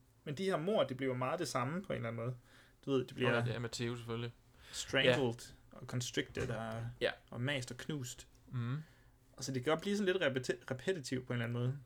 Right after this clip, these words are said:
Speaker 2: Ja, også, også når vi ikke får, altså, nogen sådan... Nogen vari-, den varierer det ikke sådan rigtigt. Altså, måden,
Speaker 1: Nej.
Speaker 2: den dræber dem på.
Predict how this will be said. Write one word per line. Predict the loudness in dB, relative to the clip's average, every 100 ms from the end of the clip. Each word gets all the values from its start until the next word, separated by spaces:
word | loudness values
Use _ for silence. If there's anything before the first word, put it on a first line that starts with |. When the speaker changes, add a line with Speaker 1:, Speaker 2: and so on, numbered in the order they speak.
| _
Speaker 2:
Ja, | -2 0 0 2
også, | 2 2 0
også | 2 2
når | 2
vi | 2
ikke | 0 -2
får, | 2 4 6 4 -2 -14 -20 -6 -2
altså, | 2 2 0 -4 -14 -16 -16 -18 -18 -20 -20 -10
nogen | 2 4 6 4 2
sådan... | 0 2 0 -2 -8 -20 -20 -20 _ -20 -6
Nogen | -2 0 -2 4
vari-, | 10 12 10 6
den | 2 8
varierer | 8 8 8 6
det | 4
ikke | 0
sådan | 0 2
rigtigt. | 0 0 -4 -2 0
Altså, | 2 4
måden, | 8 8 6
Speaker 1:
Nej. |
Speaker 2:
den | 0 2
dræber | 4 4 2
dem | 2
på. | 0 0